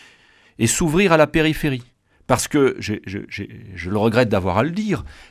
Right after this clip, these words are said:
mais lorsque, euh, j'ai, je me suis lancé dans, dans cette, dans cette aventure de l'écologie intégrale, euh, avec mon épouse, eh ben, on n'a pas trouvé énormément de chrétiens qui pratiquaient. Par contre, en périphérie, oui, on en a trouvé, on a trouvé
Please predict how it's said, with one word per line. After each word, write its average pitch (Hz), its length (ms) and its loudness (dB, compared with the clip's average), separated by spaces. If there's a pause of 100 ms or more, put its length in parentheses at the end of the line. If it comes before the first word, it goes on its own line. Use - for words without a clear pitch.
mais 127 220 4
lorsque, 156 460 0 (560)
euh, 98 440 -2 (920)
j'ai, 101 460 0
je 87 120 -8
me 92 120 -10
suis - 180 -4
lancé 123 440 2
dans, 101 160 -4
dans 95 180 -6
cette, 98 340 -6
dans 104 140 -6
cette 104 200 -4
aventure 117 460 2
de 107 80 2
l'écologie 98 460 0
intégrale, 107 480 2
euh, 90 160 -2 (240)
avec 104 240 -2
mon 101 160 0
épouse, 180 420 0 (380)
eh 107 40 -6
ben, 135 260 2
on 113 120 -2
n'a 110 120 0
pas 175 180 -6
trouvé 135 320 -6
énormément 117 480 -4
de 101 100 -6
chrétiens 117 480 -10
qui - 160 -14
pratiquaient. - 560 -10 (1200)
Par 95 140 0
contre, 190 260 0
en 143 80 4
périphérie, 120 580 4
oui, 123 220 4
on 117 140 2
en 107 100 2
a 110 80 2
trouvé, 101 420 -2
on 95 120 -8
a 104 80 -4
trouvé 113 280 -10